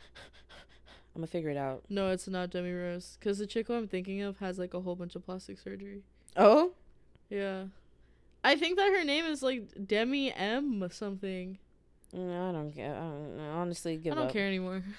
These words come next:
Speaker 1: Me either. I'm like, I stopped caring. Um, Dua Lipa. What? I forgot to put away my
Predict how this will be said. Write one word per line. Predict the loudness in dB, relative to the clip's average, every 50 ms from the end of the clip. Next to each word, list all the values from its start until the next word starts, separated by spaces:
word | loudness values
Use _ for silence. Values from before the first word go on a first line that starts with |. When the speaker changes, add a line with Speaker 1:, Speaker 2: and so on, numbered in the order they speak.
| -16 -18 -10 -2 2
Speaker 1:
Me | 4 6 6
either. | 6 6 6 4 2 -2 -8 -16 -16 -2 0
I'm | 4 6
like, | 6 8 8
I | 6 6
stopped | 6 4 4 4 4
caring. | 4 4 4 6 4 2 2 0 -4 -6 -10 -12 -12 -14 -10 0 4
Um, | 6 6 8 8 6 6 6 4 2 0 0 -2 -4 -8 -16 -16 -16 -16 -16 -16 -20 -20 -20 -18 -10 -8 -8 -8 -8 -14 -20 -20 -16 -14 -2 2
Dua | 2 4 4 4
Lipa. | 2 2 2 2 2 2 4 4 4 4 2 -2 -6 -10 -16 -20 -18 -18 -16 -16 -16 -20 -20 -18 -14 -14 -14 -14 -14 -18 -20 -14 -14 -14 -14 -14 -12 -6
What? | -2 0 2 2 2 2 0 -2 -2
I | -4 -4
forgot | -2 -2 0 0 0 0 -2
to | -4 -6
put | -2 -2 0
away | 0 0 0 0 -2
my | -2 -2 -2 -2 -4 -4